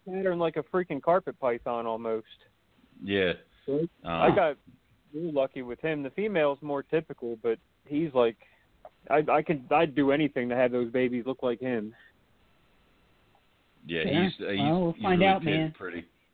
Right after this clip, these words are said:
Speaker 2: Yeah. When are
Speaker 3: I'm
Speaker 2: the
Speaker 3: always
Speaker 2: eggs due?
Speaker 3: skeptical of the whole certainty about the, um, you know, whether those, it's really is nailed down about Xanthic being, you know, heterozygous to the Xanthic look and whether the pattern is really, uh,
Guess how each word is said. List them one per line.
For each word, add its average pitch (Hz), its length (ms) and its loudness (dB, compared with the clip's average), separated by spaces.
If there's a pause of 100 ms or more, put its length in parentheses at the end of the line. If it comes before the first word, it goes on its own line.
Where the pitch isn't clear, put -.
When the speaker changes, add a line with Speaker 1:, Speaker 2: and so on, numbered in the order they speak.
(800)
Speaker 2:
Yeah. 90 240 -4
When 123 240 4
are 135 40 6
Speaker 3:
I'm 135 60 6
Speaker 2:
the - 120 6
Speaker 3:
always 139 200 6
Speaker 2:
eggs 110 120 2
due? 190 80 2
Speaker 3:
skeptical 170 400 0
of 147 100 -2
the 151 80 -2
whole 151 480 2
certainty 165 500 0
about 139 380 -4
the, 131 320 -2 (680)
um, 127 500 -6 (460)
you 147 100 0
know, 120 120 -2 (120)
whether 160 340 4
those, 151 300 4 (160)
it's 180 340 -2
really 165 260 4
is 135 80 -6
nailed 147 240 2
down 147 240 0
about 143 220 0
Xanthic 147 600 -2
being, 147 500 -2 (120)
you 147 140 -6
know, 120 140 -8 (540)
heterozygous 147 680 2 (160)
to 151 100 0
the 135 260 -2
Xanthic 147 440 -2
look 135 380 -6
and 139 140 -2
whether 139 280 -2
the 131 140 -4
pattern 131 580 -4
is 135 140 -8
really, 139 460 -4
uh, 131 160 -10